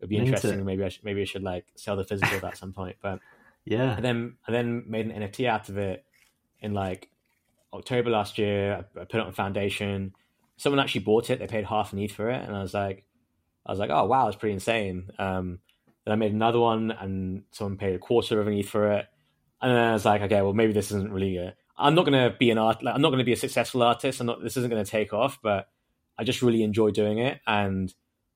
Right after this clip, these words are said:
Speaker 1: um, as long as people like what they're buying, then, you know, I'm happy to, to just sell it." But then, you know, the next one sold for, like, one eth, the next one sold for, like, uh, one and a half eth, and one sold for, like, three eth. And then cu-, come,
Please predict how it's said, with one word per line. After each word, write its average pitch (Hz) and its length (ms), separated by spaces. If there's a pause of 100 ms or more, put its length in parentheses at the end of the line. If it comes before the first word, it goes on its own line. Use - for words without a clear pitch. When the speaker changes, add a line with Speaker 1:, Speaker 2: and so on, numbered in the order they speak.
Speaker 1:
um, 98 500
as - 80
long 113 140
as 101 80
people - 240
like 104 260
what 104 120
they're 95 120
buying, 101 400
then, 95 180
you 98 160
know, 90 160
I'm 95 120
happy 92 260
to, 95 240 (140)
to 98 100
just 92 160
sell 101 180
it." 92 160
But 98 60
then, 98 260 (440)
you 113 100
know, 101 80
the 101 40
next 117 220
one 110 160
sold 101 320
for, - 80
like, 95 360
one 127 200
eth, 101 280
the 104 80
next 101 200
one 107 80
sold 104 240
for, - 80
like, 92 300 (540)
uh, 92 360
one 107 200
and 104 80
a 104 40
half 120 320
eth, 95 280
and 98 380
one 101 180
sold 98 320
for, 98 60
like, 90 200
three 127 380
eth. 92 160
And 98 100
then 98 340 (800)
cu-, 123 160 (240)
come, 110 560